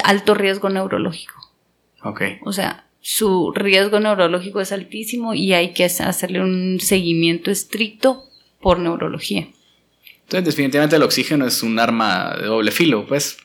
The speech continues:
Speaker 2: es
Speaker 1: Sí.
Speaker 2: beneficioso y al mismo tiempo, si no se usa bien, puede ser contraproducente y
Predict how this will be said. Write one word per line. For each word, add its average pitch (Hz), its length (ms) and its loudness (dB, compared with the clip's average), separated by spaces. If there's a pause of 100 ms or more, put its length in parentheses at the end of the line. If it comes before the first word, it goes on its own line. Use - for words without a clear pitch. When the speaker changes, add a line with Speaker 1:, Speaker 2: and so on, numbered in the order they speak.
Speaker 2:
es 117 200 -2
Speaker 1:
Sí. 175 220 -8
Speaker 2:
beneficioso 110 680 -4
y - 20 4
al 127 60 4
mismo 113 120 4
tiempo, 117 220 2
si 110 80 -4
no 104 100 -2
se 110 100 -2
usa 107 240 0
bien, 113 280 2
puede 104 240 2
ser 104 380 -2 (560)
contraproducente 98 840 0
y 90 360 -8